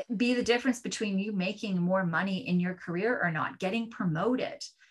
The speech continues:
and really being able to have the energy, the focus, and the resilience in your family life. So that is what we're diving into. That is what the switch is all about. I would love to hear from you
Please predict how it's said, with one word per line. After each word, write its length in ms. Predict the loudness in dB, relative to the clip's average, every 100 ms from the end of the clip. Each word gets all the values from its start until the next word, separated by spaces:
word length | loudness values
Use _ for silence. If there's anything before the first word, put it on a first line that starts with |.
| _ _ _ _ _ 0
and 420 | 4 4 4 0 -8
really 400 | -4 2 6 8
being 220 | 10 8 8
able 220 | 4 -4
to 120 | -6
have 400 | 0 2 2 0
the 240 | -4 -2
energy, 380 | 0 0 0 -2
the 100 | -6
focus, 520 | -2 0 0 -4 -6 -2
and 180 | 0 2
the 60 |
resilience 920 | 0 0 -2 0 4 2 2 -10 -12 -14 _ _ _ _ _ _ _ _ _ _
in 160 | 0 2
your 100 | 0
family 380 | 0 -4 -4 -8
life. 260 | -12 -14 -20 _ _ _ _ _ _ _ _ _
So 280 | 0 4 4 6
that 300 | 8 8 8 2
is 200 | 2 6
what 280 | 6 6
we're 240 | 2 0 4
diving 340 | 6 6 4
into. 280 | 0 -2 4
That 260 | 6 6 4
is 120 | -4
what 160 | -6
the 80 | -6
switch 320 | -6 -6 -4
is 120 | -2 0
all 180 | 0
about. 320 | 0 0 -2 -4 -14 -20 0 8
I 100 | 8
would 120 | 8
love 360 | 6 6 6 0
to 80 |
hear 220 | -6 -4 -2
from 240 | -2 -2
you 440 | 0 0 -2 -2